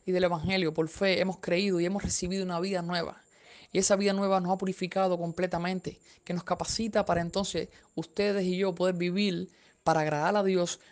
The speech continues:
vivir ese tiempo que nos espera honrando a Dios. Aquí hay varias implicaciones. "Desechando toda malicia,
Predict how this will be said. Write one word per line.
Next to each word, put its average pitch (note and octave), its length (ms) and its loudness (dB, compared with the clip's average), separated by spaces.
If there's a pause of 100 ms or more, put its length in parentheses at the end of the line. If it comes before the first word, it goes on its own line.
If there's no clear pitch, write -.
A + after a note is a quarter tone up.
vivir F3+ 220 0
ese F3 120 -2
tiempo G#3 340 -4
que F#3+ 80 -2
nos E3 120 -2
espera F3 500 0 (200)
honrando E3+ 520 4
a D#3+ 40 2
Dios. E3 280 2 (340)
Aquí G#3 160 2
hay C#4 40 4
varias B3+ 220 6
implicaciones. G3 600 0 (600)
"Desechando G3 380 2
toda G#3 160 0
malicia, G3 500 -2